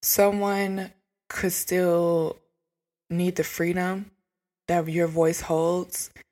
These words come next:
They may need to be released from the chains that your authenticity unlocks. And that someone could be a loved one, a social media follower, coworkers, or yourself. But no matter who it is,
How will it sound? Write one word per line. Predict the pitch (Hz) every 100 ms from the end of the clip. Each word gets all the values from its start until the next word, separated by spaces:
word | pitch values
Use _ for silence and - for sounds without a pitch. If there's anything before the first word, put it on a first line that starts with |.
| _ _ _ -
They | 165 175
may | 175
need | 165 160
to | 156
be | 160 156
released | 147 143 151 170 175 - -
from | - 165
the | 147
chains | - - 170 175 180
that | -
your | - 143 165 -
authenticity | 170 170 - 180 - 185 - 185 180
unlocks. | 165 160 156 160 - - - - - - -
And | 165
that | 185 240
someone | 269 240 208
could | 185
be | 160
a | 135 135
loved | 156 175
one, | 180 165 160 160
a | 156
social | 147 147 147
media | 151 156 156
follower, | 147 151 147 143 139
coworkers, | 139 139 151 151 151 143 143 - - -
or | 165
yourself. | 151 139 135 - 160 127 - - - _ _ - - -
But | 165
no | 160
matter | 160 151 143
who | - 202 208
it | 190
is, | 156 139 131 131 -